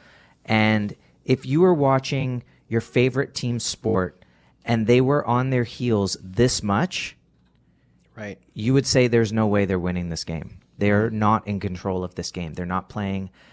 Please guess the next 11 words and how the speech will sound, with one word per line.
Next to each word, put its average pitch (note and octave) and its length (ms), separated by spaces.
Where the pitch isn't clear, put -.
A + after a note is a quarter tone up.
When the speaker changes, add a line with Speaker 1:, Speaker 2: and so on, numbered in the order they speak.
Speaker 1:
they're G#2 120
not G2+ 180
playing G2+ 280
it F#2 140
by F#2 140
their F#2+ 460
tempo. A2+ 640
It's - 280
not F#2+ 200
their F#2+ 160
game. A2+ 600